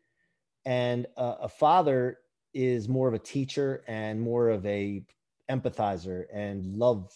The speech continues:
giving and guidance giving. And so, like, you know, to me,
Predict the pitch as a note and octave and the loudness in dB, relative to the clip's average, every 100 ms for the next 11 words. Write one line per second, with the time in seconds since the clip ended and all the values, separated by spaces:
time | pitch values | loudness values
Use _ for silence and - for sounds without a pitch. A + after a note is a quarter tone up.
0 | _ A2 F#2 E2+ E2 D#2+ _ _ - G2+ | _ -6 -6 -10 -12 -18 _ _ -10 -8
1 | G2 F#2+ F#2 F2+ _ B2+ _ A#2 A2+ A#2 | -8 -8 -8 -10 _ -20 _ -2 0 0
2 | G#2 - G2 F2 E2+ - G2 G2 F#2 _ | -4 -8 -8 -8 -12 -12 -10 -8 -10 _
3 | _ _ _ - C3+ B2+ B2 A#2+ A#2 - | _ _ _ 2 6 6 6 4 2 -2
4 | A#2+ A#2 - B2 C3 C3 B2 | -2 -2 -2 -2 0 -2 -4